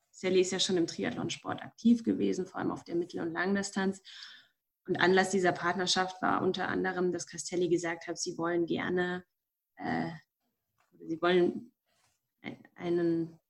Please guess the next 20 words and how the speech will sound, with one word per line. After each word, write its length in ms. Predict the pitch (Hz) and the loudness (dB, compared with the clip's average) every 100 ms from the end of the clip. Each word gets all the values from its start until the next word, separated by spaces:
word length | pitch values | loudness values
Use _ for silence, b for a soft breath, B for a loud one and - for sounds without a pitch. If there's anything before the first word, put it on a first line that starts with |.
| _ | _
ja, 160 | - - | -6 -4
optimalen 800 | - - 180 175 180 180 180 - | 0 2 4 4 2 2 0 -4
Wettkampfanzug 800 | 185 190 - 185 - 190 185 180 | -4 -4 -2 -4 -4 -4 -4 -4
auch 140 | - - | -6 -6
für 120 | 180 | -4
die 120 | 170 | -4
Kurzdistanz 840 | - 269 262 - 208 - - - | 2 2 2 -4 -8 -10 -12 -12
eben 240 | - - - | -10 -8 -6
entsprechend 560 | - - - - - | -4 -4 -6 -10 -8
entwickeln. 640 | - 170 175 170 190 202 208 b b b _ _ _ | -6 -6 -6 -10 -4 -4 -4 b b b _ _ _
Und 420 | - 180 175 165 - | -2 4 4 2 6
unser 280 | 202 208 196 | 12 12 12
Bedürfnis 640 | 175 165 175 175 190 - | 6 4 4 2 0 0
war 280 | 180 170 185 | -2 -2 0
es, 140 | 208 | -2
unsere 460 | - 185 165 170 165 | -2 0 0 -2 -4
Oli-, 380 | 180 175 185 - | -2 -4 -4 -8
unsere 580 | - 170 - - - - | -6 -6 -6 -6 -6 -6
Athleten, 920 | - 175 180 220 226 190 220 240 - | -6 2 4 4 4 2 2 0 -8
ähm, 280 | _ - - | _ -20 -20